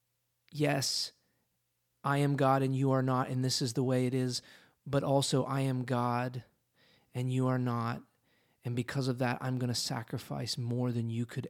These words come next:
ever imagine just so that I could be re-, uh, that I could have a relationship with you again." That's what he says, man. So the story doesn't end with, "I'm God and you're not." The story ends with,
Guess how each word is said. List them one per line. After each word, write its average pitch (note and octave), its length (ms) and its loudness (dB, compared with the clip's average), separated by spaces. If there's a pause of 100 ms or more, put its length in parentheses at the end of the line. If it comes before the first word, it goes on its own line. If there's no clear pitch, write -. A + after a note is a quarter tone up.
(100)
ever A#2+ 300 -2
imagine A#2 640 -6 (400)
just C3 360 0
so B2+ 160 0
that A#2 240 -4
I B2 180 -2
could A#2 260 -10
be A2+ 220 -4
re-, A#2 500 -4 (580)
uh, D#3+ 240 -10 (120)
that C#3 180 0
I A#2+ 120 0
could A#2+ 140 -8
have A2+ 240 -4
a A2+ 40 -2
relationship A#2 640 -4
with - 120 -16
you A#2 180 -4
again." C3 360 -8 (140)
That's D#3+ 220 -4
what G3+ 80 -6
he D#3+ 40 -4
says, - 460 -8
man. C3 300 -6
So F3+ 200 2
the E3 200 0
story G3 340 2
doesn't G3 260 4
end G3 220 4
with, D#3 180 0
"I'm D3+ 200 2
God C#3 220 4
and C3 80 -2
you're B2 100 0
not." A#2+ 240 -2
The C#3+ 80 -6
story F3 360 0
ends E3 160 0
with, D3+ 200 0